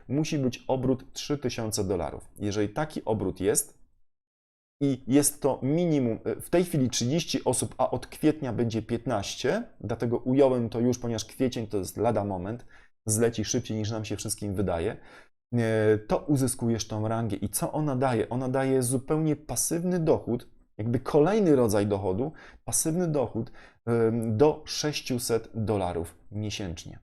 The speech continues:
To jest od trzystu do sześciuset dolarów miesięcznie. I teraz w zależności od tego, jak, jaką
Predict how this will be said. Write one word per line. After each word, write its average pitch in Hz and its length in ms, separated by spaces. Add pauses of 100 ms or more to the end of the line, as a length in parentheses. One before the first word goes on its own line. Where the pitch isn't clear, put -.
(1200)
To 151 60
jest 147 100
od - 220
trzystu 156 380
do 101 240
sześciuset 101 480
dolarów 87 380
miesięcznie. 85 560 (1700)
I 123 40
teraz 175 220
w - 20
zależności 185 260
od 160 80
tego, 165 200
jak, 165 300
jaką 175 340